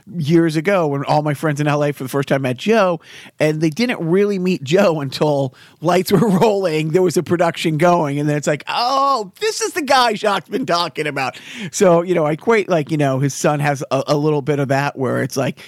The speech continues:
he's, he saves it for when it counts, you know? But also, and we talked about it before on the podcast, there's a book called, uh, Killing Bono.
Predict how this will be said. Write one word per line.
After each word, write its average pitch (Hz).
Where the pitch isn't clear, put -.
he's, 180
he 180
saves 202
it 175
for 165
when 147
it -
counts, 107
you 190
know? 160
But 208
also, 170
and 175
we 185
talked 196
about 180
it 139
before 180
on 196
the 151
podcast, 120
there's 196
a 262
book 160
called, 143
uh, 123
Killing 202
Bono. 139